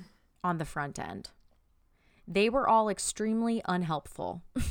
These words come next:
Now they wanna dive in, you know? And I just, I understand why he's so frustrated because, like, the decision's been made, you know?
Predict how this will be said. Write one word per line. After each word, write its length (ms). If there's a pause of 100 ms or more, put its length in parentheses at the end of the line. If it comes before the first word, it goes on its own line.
(1900)
Now 800 (180)
they 200
wanna 300
dive 300
in, 340 (100)
you 140
know? 400
And 140
I 120
just, 360
I 160
understand 600
why 160
he's 180
so 140
frustrated 800
because, 600
like, 360 (1200)
the 100
decision's 600
been 200
made, 440 (600)
you 140
know? 340